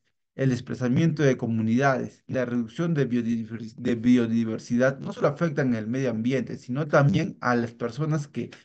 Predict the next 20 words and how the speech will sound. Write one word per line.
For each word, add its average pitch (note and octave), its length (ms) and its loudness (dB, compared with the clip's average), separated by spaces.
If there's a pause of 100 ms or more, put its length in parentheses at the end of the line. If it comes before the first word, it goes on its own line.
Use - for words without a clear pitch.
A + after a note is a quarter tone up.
dependen C#3+ 540 6
de B2+ 60 8
estos G#2+ 280 0
recursos. A#2 600 -2 (340)
La C3 140 2
escasez - 420 0
de C#3 120 6
agua C#3 600 2 (320)
y A#2+ 300 4
los A2+ 220 -2
impactos C#3 500 0
económicos B2+ 800 0
subrayan F3 520 0
la C3+ 140 2
necesidad B2 720 -2
urgente D#3 560 -2
de A#2 100 -2
abordar A#2 540 -2
este C#3+ 240 -4
problema. A#2 420 -6